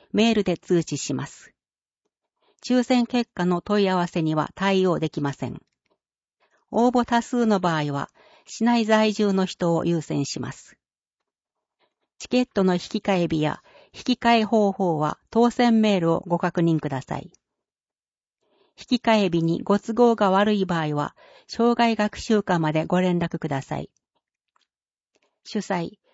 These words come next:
合志市文化芸術自主事業実行委員会、合志市、合志市教育委員会。企画制作、吉本興業株式会社。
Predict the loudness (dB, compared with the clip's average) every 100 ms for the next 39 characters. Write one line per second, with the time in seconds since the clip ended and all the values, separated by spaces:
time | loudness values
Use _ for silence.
0 | _ _ -6 -2 -2 -2 -4 -4 -4 -2
1 | 0 0 0 0 -2 -4 -4 -4 -2 -4
2 | -4 -4 -2 0 -2 -2 -4 -6 -6 -2
3 | 0 2 0 0 -4 -8 -10 _ _ _
4 | _ _ _ _ -2 -2 -2 -6 -6 -8
5 | _ _ _ _ _ _ _ _ _ _
6 | 0 0 0 -4 -2 -2 0 2 2 0
7 | 2 2 0 -4 -8 -10 _ _ _ _
8 | _ _ _ _ _ _ _ _ _ _
9 | _ _ -14 -4 -2 -2 0 0 0 -4
10 | -6 -8 -10 _ _ _ _ -2 0 2
11 | 2 0 2 2 2 2 0 0 0 0
12 | -2 -4 -4 -6 -8 -12